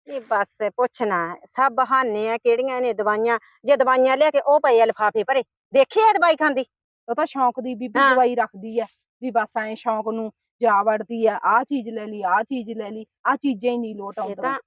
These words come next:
Speaker 1: ਆਪਾਂ ਨੂੰ ਕੰਗਾਲ ਕਰਨਾ ਇਹਨੇ। ਅੱਛਾ, ਜੇ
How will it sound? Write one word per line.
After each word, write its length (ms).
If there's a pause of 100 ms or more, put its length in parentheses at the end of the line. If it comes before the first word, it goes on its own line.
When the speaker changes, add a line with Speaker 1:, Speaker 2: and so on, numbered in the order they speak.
Speaker 1:
ਆਪਾਂ 340
ਨੂੰ 100
ਕੰਗਾਲ 360
ਕਰਨਾ 360
ਇਹਨੇ। 220 (320)
ਅੱਛਾ, 220
ਜੇ 180